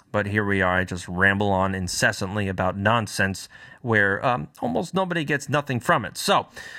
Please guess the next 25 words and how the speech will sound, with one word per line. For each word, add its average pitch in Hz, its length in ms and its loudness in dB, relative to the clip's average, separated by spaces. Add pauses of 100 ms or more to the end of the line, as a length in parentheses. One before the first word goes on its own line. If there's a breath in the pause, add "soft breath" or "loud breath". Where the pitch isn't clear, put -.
(360 loud breath)
that's 175 300 4
gonna 180 220 0
be 156 200 -2
it 127 180 -2
for 120 140 0
me. 107 220 0
You 110 280 -2
know 156 180 0
what 131 120 -2
to 113 100 -6
do. 95 400 -2
You 120 120 -4
know 120 180 2
where 127 140 0
to 107 80 -2
find 95 520 -2
me. 98 320 -4
And 101 440 -4
I 101 140 2
appreciate 123 800 -2
the 120 60 -4
shares 107 560 0
and 117 360 -4
listens. 113 680 -2
Do 123 220 -2